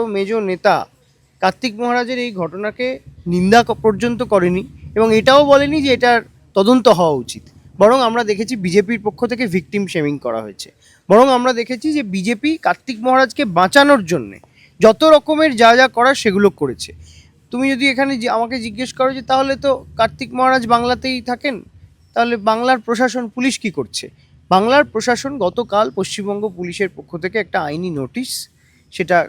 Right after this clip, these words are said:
কার্তিক মহারাজের বিরুদ্ধে ইস্যু করা হয়েছে। আমরা আশাবাদী যে তিনি ক্ল্যারিফাই করবেন, কিন্তু পদ্মশ্রীর মতো একটা পুরস্কার, যে পুরস্কার ভারতবর্ষের অলংকার, ভারতবর্ষের গৌরব, ভারতবর্ষের গর্ব, কার্তিক মহারাজের মতো একজন,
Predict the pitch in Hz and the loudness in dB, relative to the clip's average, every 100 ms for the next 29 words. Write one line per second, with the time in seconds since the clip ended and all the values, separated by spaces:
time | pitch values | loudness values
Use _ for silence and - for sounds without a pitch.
0 | - 151 - 185 170 170 175 165 175 147 | -4 -6 -6 -8 -2 0 0 -2 -4 -6
1 | 143 139 156 127 190 190 190 190 196 320 | -8 -4 -6 -6 -2 0 2 2 -2 -8
2 | - _ _ _ _ _ - 240 240 285 | -18 _ _ _ _ _ -4 0 0 0
3 | 302 302 320 262 285 285 269 254 254 269 | 0 2 -2 -2 -4 -4 0 0 2 -2
4 | 226 233 208 233 _ _ _ - 240 302 | -2 -2 -2 -6 _ _ _ -8 -4 -2
5 | 175 151 156 233 - 302 294 302 285 262 | 0 -2 0 -2 0 -2 -2 -2 -4 -6
6 | 226 240 - - 247 147 _ _ - 226 | -4 -4 -2 2 2 2 _ _ -2 -2
7 | 202 220 226 - 269 185 175 190 220 - | -2 -4 -6 -2 -2 0 -2 0 -4 -2
8 | 254 170 202 247 233 214 165 185 190 214 | 0 2 2 -2 0 2 2 -2 -4 -8
9 | 247 190 170 202 233 156 147 170 196 196 | -8 -4 2 4 2 0 -6 -4 -6 -6
10 | 220 151 151 190 208 - _ _ _ _ | -8 0 0 2 0 -2 _ _ _ _
11 | _ 185 185 - 294 226 262 262 277 277 | _ -2 -2 -4 -6 -2 0 4 2 0
12 | 269 262 285 277 226 277 | -4 -4 -2 -4 -2 -4